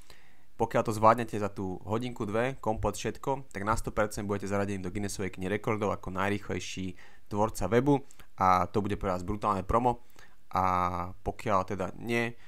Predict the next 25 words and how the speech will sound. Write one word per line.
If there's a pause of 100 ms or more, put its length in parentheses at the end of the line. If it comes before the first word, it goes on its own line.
(200)
tak
to
berme
tak,
že, (160)
že
asi
to
teda
netrvá
hodinku,
dve,
ale
trvá
to
trošku
dlhšie. (560)
A
v
tomto
prípade
to
trvalo
tých
cca